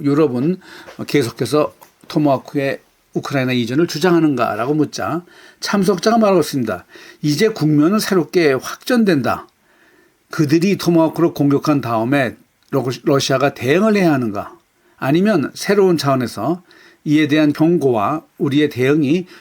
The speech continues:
필요한 것이 아닌가"라고 말하면서 "군사적 대응은 전문가에게 맡기고 우리는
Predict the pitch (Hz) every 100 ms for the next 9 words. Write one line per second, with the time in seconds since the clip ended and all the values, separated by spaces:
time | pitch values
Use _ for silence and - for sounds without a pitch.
0 | _ - 185 208 220 214 196 151 120 107
1 | 101 - 117 135 185 - 120 120 147 180
2 | 180 147 123 180 214 - - - - -
3 | _ 160 175 170 180 175 156 165 220 208
4 | 101 _ _ _ _ _ _ _ _ _
5 | _ 135 151 202 220 214 190 135 117 -
6 | 110 147 160 165 175 127 170